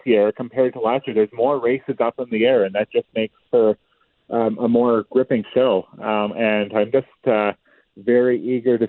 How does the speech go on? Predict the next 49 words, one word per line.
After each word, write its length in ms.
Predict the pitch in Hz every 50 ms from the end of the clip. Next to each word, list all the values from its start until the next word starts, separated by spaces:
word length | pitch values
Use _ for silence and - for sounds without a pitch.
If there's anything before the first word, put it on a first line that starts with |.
| _ -
see, 340 | 123 117 117 117 117 107 98 117 -
um, 240 | 104 107 113 113 110
if 100 | 123 127 - _ -
the 380 | 113 117 107 107 104 107 104 - -
second 280 | - 135 127 - 143 123
year 240 | 117 117 117 113 107
of 80 | 104 - -
hostless 380 | - 127 123 - - 131 113 -
Oscars 520 | 117 113 113 113 _ - 131 117 113 110 -
would 120 | 110 104 98
work. 260 | 104 123 135 131 - _ -
I 60 | 117
mean, 100 | 110 104
last 220 | 107 113 127 123 _ -
year 160 | 131 117 110
they 220 | 113 110 107 104 _ _ _ _ _ _ _ _ _ _
had 220 | - 143 135 131
the 100 | 135 135
advantage 480 | 120 110 110 127 120 120 123 123 110 -
of 80 | 123 107
having 380 | 110 123 120 110 120 113 107
Bradley 380 | 110 113 113 117 117 123 120 110
Cooper 380 | - - 139 131 - - 139
and 100 | 117 110
Lady 280 | 107 107 110 113 113 101
Gaga 400 | 107 107 110 117 113 113 104 101 _ _
sing 220 | - 123 113 110 104 - - -
Shallow. 400 | 127 127 143 139 113 101 104 104
I 80 | 101
wonder 280 | 107 113 117 117 117 110
what 160 | 107 113 - _
the 80 | - 113
big 280 | - 123 123 120 117
moment 320 | 110 110 117 117 120 110 110
of 100 | 104 -
this 140 | 120 123 120 _ -
one 160 | 120 104 98
will 80 | 95
be. 240 | 92 - 95 92 92 _ _ _ _ _ _ _ _ -
Uh, 260 | 107 104 98 98 98
I 140 | 101 104 101
guess 160 | 117 113 - -
we'll 100 | 117 107
find 260 | - 120 113 107 107
out 140 | 113 107 104
in 60 | 104
a 60 | 98
few 140 | - - 110
days. 220 | 104 110 113 104